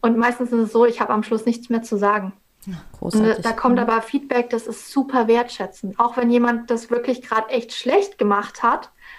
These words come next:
Speaker 1: sagen sie ihm alle erstmal, was gut war und sagen, was, was verbesserungswürdig ist und sagen dann auch, "Na, aber das war echt nicht gut." Und das aber wirklich,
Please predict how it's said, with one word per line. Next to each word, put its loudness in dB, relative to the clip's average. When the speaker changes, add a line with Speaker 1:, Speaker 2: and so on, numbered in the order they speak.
Speaker 1:
sagen 0
sie 0
ihm 0
alle 2
erstmal, 0
was -2
gut 0
war 4
und 2
sagen, 0
was, -6
was -4
verbesserungswürdig 0
ist 0
und -4
sagen 2
dann 2
auch, 0
"Na, 2
aber 2
das -6
war -2
echt -12
nicht -14
gut." -8
Und 2
das 0
aber 2
wirklich, 0